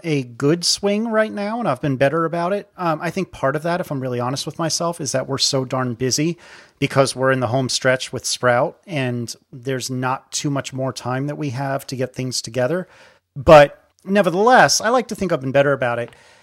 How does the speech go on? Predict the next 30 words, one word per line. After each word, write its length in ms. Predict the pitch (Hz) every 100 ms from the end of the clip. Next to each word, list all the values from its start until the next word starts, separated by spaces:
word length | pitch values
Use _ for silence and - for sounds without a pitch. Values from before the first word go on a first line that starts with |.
| _
But 180 | - 196
you 100 | 277
talking 380 | 320 240 220 220
about 220 | 170 160
being 160 | 165 156
on 80 | 139
vacation 500 | 139 247 285 - 160
made 160 | 151
me 140 | 143 143
think 280 | - 156
about 520 | 156 143 139 131 - 147
when 200 | 147 147
I, 440 | 143 143 139 139
um, 480 | 151 135 123 131 147
went 180 | 170 135
to 100 | 139
the 80 | 135
beach 460 | - 240 226 -
this 140 | 135 135
summer. 520 | - 131 117 113 113 _ _ _ _ _ _ - -
And 140 | 202
it 80 | 202
was 400 | 208 196 170 - _ _ _ _ _ _
a 120 | 185 175
very 720 | 165 190 262 349 302 226 175 _ -
odd 340 | 175 170 165 147
feeling 640 | - 151 143 123 127 123
because 360 | 160 - 202 202
I 160 | 180 185
know 640 | 185 214 254 269 247